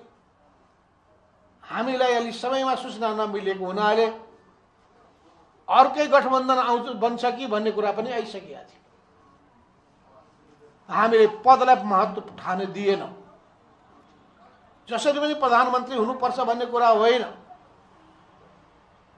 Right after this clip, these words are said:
जसरी पनि यो देशमा विकास निर्माणको काम अगाडि बढ्नुपर्छ,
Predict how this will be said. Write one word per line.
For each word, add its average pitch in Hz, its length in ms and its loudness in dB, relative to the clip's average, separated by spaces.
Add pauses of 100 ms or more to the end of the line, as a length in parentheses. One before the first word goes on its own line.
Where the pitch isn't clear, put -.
(360)
जसरी 294 360 0
पनि 302 260 -2
यो 254 100 4
देशमा 247 640 0 (1120)
विकास 254 460 6
निर्माणको 233 440 2
काम 214 300 2
अगाडि 190 280 2
बढ्नुपर्छ, 180 640 0